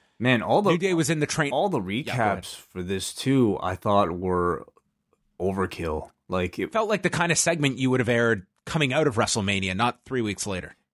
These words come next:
Speaker 1: Yeah, and even then, I wouldn't have, like, they went to, like, five packages or something like that. Five, th-, three, four highlights of, of just basically everything. And, and I think it's, it's fine to, like, rem-, remind everybody what happened, but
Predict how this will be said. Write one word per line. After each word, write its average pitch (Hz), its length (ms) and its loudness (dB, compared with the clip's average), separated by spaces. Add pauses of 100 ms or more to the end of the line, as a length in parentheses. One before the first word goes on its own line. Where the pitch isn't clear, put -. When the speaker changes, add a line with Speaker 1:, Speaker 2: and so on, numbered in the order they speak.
Speaker 1:
Yeah, 117 360 2
and 123 240 -2
even 208 300 2
then, 160 260 2
I 113 120 2
wouldn't 117 260 -2
have, 101 180 -2
like, 92 300 -6 (680)
they 160 180 -2
went 233 160 -2
to, 143 60 -2
like, 95 160 -2
five 110 440 -2
packages 95 560 -6
or 87 80 -8
something 87 340 -10
like 85 160 -10
that. 73 240 -12 (140)
Five, 123 320 0 (320)
th-, 104 220 -10
three, 131 400 -2
four 120 340 -2
highlights 95 540 0
of, - 160 -16
of 85 180 -8
just 104 180 -6
basically 101 400 -4
everything. 82 480 -4
And, 95 100 -4
and 131 120 2
I 156 100 4
think - 220 -2
it's, - 320 -2
it's 113 340 -4
fine 127 480 2
to, 110 120 -2
like, 92 180 0
rem-, 95 240 -2 (120)
remind 101 400 4
everybody 90 360 -2
what 90 180 -2
happened, 87 460 -2
but 85 240 -8